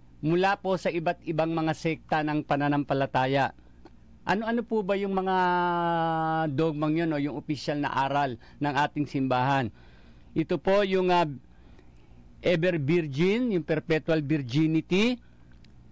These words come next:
Nandyan din po yung immaculate conception, yung assumption, at yung tinatawag pong Theotokos o Mary, Mother of God. Alam po ninyo, ang mga pag-ataking ito sa mga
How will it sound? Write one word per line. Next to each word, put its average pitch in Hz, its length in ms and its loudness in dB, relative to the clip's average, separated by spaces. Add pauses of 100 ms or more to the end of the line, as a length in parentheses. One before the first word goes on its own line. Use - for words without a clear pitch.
(220)
Nandyan 165 380 2
din 170 160 0
po 190 160 0
yung 180 320 0
immaculate 180 640 0 (160)
conception, 185 960 0 (400)
yung 165 240 -2
assumption, 165 800 0 (800)
at 202 400 0
yung 190 240 0
tinatawag 175 720 -2
pong 170 240 -2
Theotokos 160 720 0
o 143 160 0
Mary, 175 480 2
Mother 160 640 2 (560)
of 143 160 0
God. 135 320 0 (1200)
Alam 170 240 0
po 190 160 -2
ninyo, 190 320 2
ang 175 240 0
mga 180 80 0
pag-ataking 175 720 -2
ito 165 320 0
sa 160 160 -2
mga 151 400 0